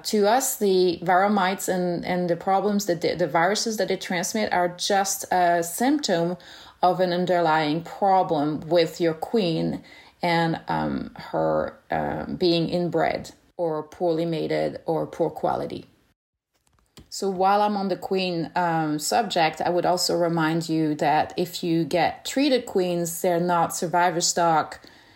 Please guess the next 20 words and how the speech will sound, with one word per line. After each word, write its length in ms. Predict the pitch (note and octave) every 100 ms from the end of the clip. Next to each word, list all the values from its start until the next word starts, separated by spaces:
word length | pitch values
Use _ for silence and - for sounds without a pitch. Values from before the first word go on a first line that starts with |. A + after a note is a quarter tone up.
| _ F3+
and 340 | F3+ F3 F3+
you 60 | F3
get 240 | F3+ -
what 160 | F3 D#3
you 80 |
pay 240 | D#3+ B3+ B3+
for, 560 | B3+ A#3 A3 A3 G#3+ - - - -
they're 300 | E3+ F3+ F3+
not 180 | F3 E3
gonna 220 | F3+ F3
be 360 | F3 F3 E3+ -
as 360 | E3+ E3 E3 -
able 400 | E3+ D#3+ D3+ D3+
to 400 | D3+ - E3 D#3+
defend 380 | - E3+ D#3 D#3
themselves 420 | D#3 - D3 D3
against 720 | C3+ D3+ C3+ C#3 - - -
pests 300 | - D#3 -
and 140 | - D3+
pathogens. 880 | D3+ - C#3 C#3 E3 - C3+ -